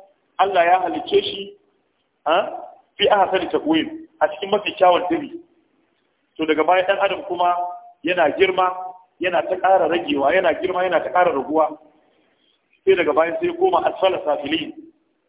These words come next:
An gane ai. Can akwai yadda Allah ke cewa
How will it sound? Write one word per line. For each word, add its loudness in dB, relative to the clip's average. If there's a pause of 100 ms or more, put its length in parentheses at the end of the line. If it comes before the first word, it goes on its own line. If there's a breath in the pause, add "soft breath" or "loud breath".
(800)
An -4
gane 0
ai. -8 (1040)
Can 0
akwai 2
yadda 2
Allah 2
ke -6
cewa 2